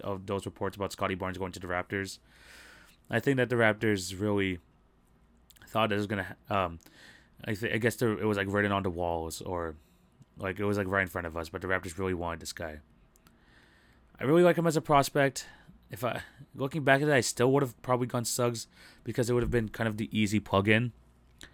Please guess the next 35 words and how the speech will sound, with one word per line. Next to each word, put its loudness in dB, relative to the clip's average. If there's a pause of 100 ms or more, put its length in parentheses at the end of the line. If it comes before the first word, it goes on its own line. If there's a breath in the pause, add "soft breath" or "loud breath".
(460 loud breath)
But 6
Scotty, 10
man, 6
I 2
mean, 0 (500 soft breath)
seeing 4
him 2
so 4
happy 8
to 4
be 4
drafted 4
by 6
the 4
Raptors, 0
seeing 0
him -2
travel 0
around, 2
around 0
the -6
city -2
these -4
last 0
few 0
days, -2 (420 loud breath)
going 4
to 2
one 2
of 0
the 0
best 2
Jamaican 0
restaurants -2
in, -6